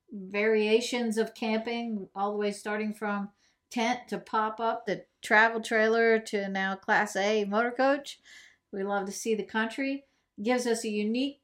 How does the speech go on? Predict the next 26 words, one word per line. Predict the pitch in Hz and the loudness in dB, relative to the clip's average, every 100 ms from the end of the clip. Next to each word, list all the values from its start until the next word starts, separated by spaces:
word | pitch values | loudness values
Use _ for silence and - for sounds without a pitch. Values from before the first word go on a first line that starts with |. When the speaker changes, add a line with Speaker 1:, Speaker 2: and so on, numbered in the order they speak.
| 226 | -8
Speaker 1:
perspective | 123 240 247 - 233 202 | -2 2 2 2 -2 0
to | 196 | -2
see | - 254 247 240 | 0 0 0 0
what's | 208 226 254 - - | 4 4 4 0 -4
going | 226 226 202 | 2 2 2
on | 190 208 233 | 0 0 0
in | 226 | -2
the | 214 | 0
campground | 233 220 220 220 214 | 0 0 2 2 4
industry, | 220 220 220 - 226 226 220 - _ - | 4 2 0 0 2 2 -4 -18 _ -4
and | 208 | 0
we | 202 | 0
bring | 196 208 208 | 0 0 2
that | 202 196 - | 2 0 0
back | 202 190 - - | 0 0 -2 -6
to | 208 | 0
help | 208 208 208 | 2 2 2
our | 196 185 - | 2 2 2
owners | 208 214 202 202 202 202 | 0 2 2 0 -2 -2
know, | 196 196 196 190 _ - | 0 0 -2 -6 _ -8
hey, | 220 | -6
what | 202 214 | -2 -4
do | 226 | -4
people | 247 226 175 156 | -6 -6 -6 -2
like, | 175 214 170 - | 0 0 -2 -6
and | 170 175 | -10 -8